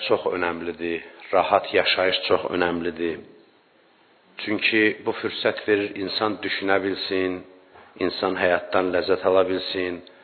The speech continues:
rahat ibadət eləyə bilsin. Bu barədə danışırıq. Keçmişdə çox demişik, bugün də təkrar edirəm ki, dinin əsas işlərindən biri insan həyatını rahatlaşdırmaqdır.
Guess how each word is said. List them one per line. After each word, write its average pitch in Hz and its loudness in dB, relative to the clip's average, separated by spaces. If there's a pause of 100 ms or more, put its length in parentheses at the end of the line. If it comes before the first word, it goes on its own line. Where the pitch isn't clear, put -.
(380)
rahat 92 2
ibadət 92 2
eləyə 92 4
bilsin. 87 -6 (1040)
Bu 135 0
barədə 107 6
danışırıq. 85 -4 (2500)
Keçmişdə - 0
çox - 2
demişik, 117 2
bugün 110 0
də 101 4
təkrar 107 2
edirəm 98 2
ki, 123 0 (280)
dinin 120 2
əsas 120 2 (540)
işlərindən 104 2
biri 107 0 (540)
insan 123 -2
həyatını 107 2
rahatlaşdırmaqdır. 98 2